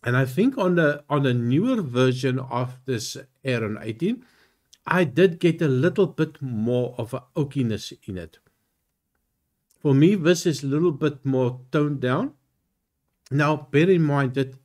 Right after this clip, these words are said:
this is a sample bottle. So that means they could have poured, but this could be the, in half of the bottle when they did pour me this one.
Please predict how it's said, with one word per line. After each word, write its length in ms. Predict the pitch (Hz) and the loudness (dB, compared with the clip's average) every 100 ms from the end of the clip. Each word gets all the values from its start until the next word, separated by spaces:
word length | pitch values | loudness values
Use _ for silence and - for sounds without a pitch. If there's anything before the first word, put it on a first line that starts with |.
| _ - | _ -6
this 200 | 147 - | -6 -4
is 220 | 180 165 | -6 -4
a 80 | 160 | -4
sample 460 | - 131 123 120 | -4 -4 -4 -4
bottle. 400 | 104 90 - - _ _ _ _ _ _ _ _ | -8 -12 -14 -20 _ _ _ _ _ _ _ _
So 180 | - 139 | -2 0
that 260 | 127 165 190 | 4 2 4
means 400 | 208 196 226 - | 4 4 2 -4
they 440 | 143 139 143 139 - _ - | -2 0 0 -2 -12 _ -4
could 160 | - 160 | 2 2
have 220 | 147 135 _ _ _ | 2 -4 _ _ _
poured, 640 | 175 170 170 170 170 127 | 0 2 2 0 -2 -8
but 220 | 127 151 127 | -4 -4 0
this 220 | 151 - | 0 0
could 280 | - 151 - | -4 -4 0
be 160 | 143 | -2
the, 340 | 135 131 123 127 - | 2 2 0 -4 -4
in 180 | 135 | -2
half 500 | 131 117 123 151 147 | -2 -2 0 0 0
of 140 | 139 - | -6 -6
the 80 | 135 | -8
bottle 460 | 123 135 131 139 | -2 -2 0 -2
when 180 | 123 120 | 0 -2
they 140 | 107 | -4
did 320 | 107 123 120 _ _ _ | -6 -8 -8 _ _ _
pour 240 | 143 139 131 | -2 0 2
me 140 | 131 | 0
this 300 | 123 127 131 | -2 -4 -4
one. 280 | 180 220 | -6 -6